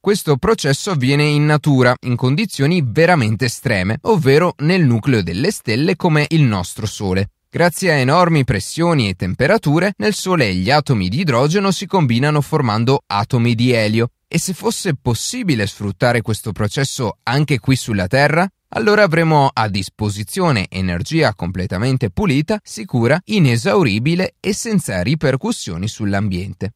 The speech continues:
Un processo così ambizioso esiste e si chiama iter, al quale partecipano Unione Europea, Stati Uniti, Russia, Cina, Giappone, India e Corea del Sud.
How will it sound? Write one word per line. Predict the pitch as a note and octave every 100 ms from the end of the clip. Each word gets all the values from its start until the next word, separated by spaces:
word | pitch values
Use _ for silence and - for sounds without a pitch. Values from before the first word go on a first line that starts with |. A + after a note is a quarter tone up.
| -
Un | A2
processo | C3+ C3 G3 - D3+
così | B2+ A2+ F#3+
ambizioso | C3+ F#3 - D#3 C#3+ D#3+
esiste | C#3+ C#3 A#2 - C#3 C3+
e | - A2
si | -
chiama | G#3 B2+ B2 C#3 - -
iter, | C#3 A2+ F#2+ A#2+ A#2 _
al | - A2+
quale | F3 E3 A2+
partecipano | A2 G2 - E3 D#3 C#3 G#2 F2+ E2+ F2+
Unione | F2 F#2 F2 F#2
Europea, | C#3+ G3+ E3+ F#2 A2+ C#3+ -
Stati | - - B2+ C#3
Uniti, | F3 B2+ F#2 F#2+ - -
Russia, | B2+ A#2 F#2+ - - - _
Cina, | - F3+ B2+ E2+ D#2+
Giappone, | D3 C3 F3 - G#2 A#2 C#3 _
India | C3+ A#2 G#2+ B2 -
e | - D3
Corea | F3+ C#3+ F#2+ F#2
del | G2 G2
Sud. | - A2 F#2+ F#2